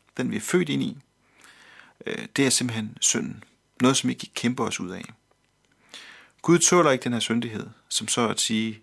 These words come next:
klæber til os, fordi han er hellig. Og konklusionen er, at han bliver nødt til at straffe os, fordi han ikke tåler os. Og straffen, den ligger i at blive kastet væk fra hans ansigt. Væk fra skaberen og opretholderen.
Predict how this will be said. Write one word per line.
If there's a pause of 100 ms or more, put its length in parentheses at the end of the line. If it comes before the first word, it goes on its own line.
klæber
til
os, (1400)
fordi
han
er
hellig.
Og
konklusionen
er,
at (280)
han
bliver
nødt
til
at
straffe
os,
fordi
han
ikke
tåler
os. (1120)
Og
straffen,
den
ligger
i
at
blive
kastet
væk (100)
fra
hans
ansigt. (540)
Væk
fra
skaberen
og
opretholderen.